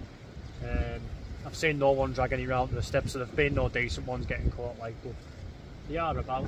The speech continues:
though. But, uh, next week, it's forecast northerly winds next week, so it'll be hard fishing next week, I'd say, like, um, completely different to a southerly wind. When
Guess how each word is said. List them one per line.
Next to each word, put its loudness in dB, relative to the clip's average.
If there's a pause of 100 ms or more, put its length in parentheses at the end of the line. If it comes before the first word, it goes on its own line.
though. -4 (1300)
But, 0
uh, 0
next 0
week, 0 (240)
it's -8
forecast -2
northerly 0
winds -2
next -4
week, 0
so -2 (680)
it'll -8
be 2
hard 4
fishing -4
next -4
week, -4
I'd -6
say, -4 (140)
like, -8 (800)
um, -4 (1900)
completely -4
different -2
to -4
a -4
southerly -2
wind. -2
When 0